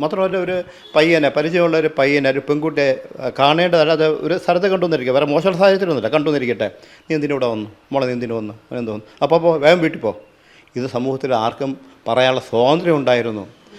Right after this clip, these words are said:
അതുകൊണ്ട് തന്നെ കുട്ടികൾ അനവസരത്തിലും അസ്ഥാനങ്ങളിലും ഒന്നും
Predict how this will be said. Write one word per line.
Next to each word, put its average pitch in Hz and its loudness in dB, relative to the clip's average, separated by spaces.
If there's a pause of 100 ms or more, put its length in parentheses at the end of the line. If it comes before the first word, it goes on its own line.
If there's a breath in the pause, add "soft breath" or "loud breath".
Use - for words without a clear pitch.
(140 loud breath)
അതുകൊണ്ട് 185 6
തന്നെ 156 2
കുട്ടികൾ 139 0 (480 soft breath)
അനവസരത്തിലും 156 2 (380)
അസ്ഥാനങ്ങളിലും 156 2
ഒന്നും 131 -2